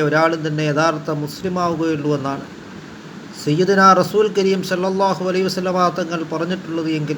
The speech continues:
അതിനാൽ നാം ഈ കാര്യങ്ങൾ നാം വളരെയധികം ശ്രദ്ധിക്കുകയും അല്ലാഹുവും റസൂൽ കരീം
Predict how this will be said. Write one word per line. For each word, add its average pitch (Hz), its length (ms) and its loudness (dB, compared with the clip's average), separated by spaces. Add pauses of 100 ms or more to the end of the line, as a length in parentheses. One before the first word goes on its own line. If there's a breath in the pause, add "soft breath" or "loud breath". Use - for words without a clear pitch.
അതിനാൽ 156 340 0 (120)
നാം 147 140 2 (840)
ഈ - 20 -2 (120)
കാര്യങ്ങൾ 175 440 4 (120)
നാം 165 120 0 (100)
വളരെയധികം 156 580 0
ശ്രദ്ധിക്കുകയും 147 720 -2 (1400)
അല്ലാഹുവും 165 400 4 (100)
റസൂൽ 180 260 -4 (120)
കരീം 170 240 -2